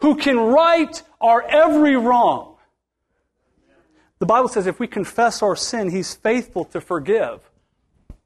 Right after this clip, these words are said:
Last night I was talking to Caden about Cain and Abel. We were just having a moment upstairs, and he didn't like that story. He said,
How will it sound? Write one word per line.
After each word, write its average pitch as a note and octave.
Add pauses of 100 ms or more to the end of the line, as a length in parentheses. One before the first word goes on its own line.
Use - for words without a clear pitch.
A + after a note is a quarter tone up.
(960)
Last E3+
night F#3+
I E3+
was C#3
talking F3
to D#3+
Caden F3+
about D3
Cain F3+
and D#3
Abel. D#3+
We C3
were B2+ (520)
just -
having D#3+
a D3+
moment E3
upstairs, F3
and B2 (840)
he F#3
didn't F3+
like E3
that -
story. - (1500)
He -
said, -